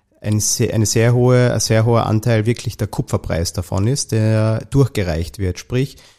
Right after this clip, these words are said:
wenn wir jetzt an, äh, Drähte verkaufen, wird der Kupferpreis direkt durchgerechnet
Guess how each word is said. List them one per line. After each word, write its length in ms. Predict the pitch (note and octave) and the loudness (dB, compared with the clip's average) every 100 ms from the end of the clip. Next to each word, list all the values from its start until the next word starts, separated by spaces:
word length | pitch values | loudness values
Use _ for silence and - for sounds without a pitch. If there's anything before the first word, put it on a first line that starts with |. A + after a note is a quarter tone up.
| _ - | _ -6
wenn 220 | A2 A2 | -4 0
wir 180 | A#2+ A#2+ | 0 0
jetzt 260 | A2+ - | -2 -2
an, 300 | A2+ G#2+ G#2+ | -2 0 -2
äh, 240 | F2 G2+ G2+ | -2 -4 -4
Drähte 400 | G#2 A2 A#2+ C3 | -2 0 0 -4
verkaufen, 800 | A#2+ G2+ G2+ G2+ A#2 - C3+ B2+ _ _ | -6 -4 -2 -2 -2 -2 -4 -4 _ _
wird 160 | - G#2+ | -10 -4
der 60 | G#2+ | -4
Kupferpreis 920 | - A#2 C3 - G#2 G#2 A2+ - - | -4 -4 -4 -4 -2 0 0 -2 -2
direkt 380 | C#3+ B2 A#2 D3 | 0 0 -2 -4
durchgerechnet 840 | D3+ - C3+ C#3+ D3 D#3 E3 | -4 -4 -4 -4 -4 -4 -4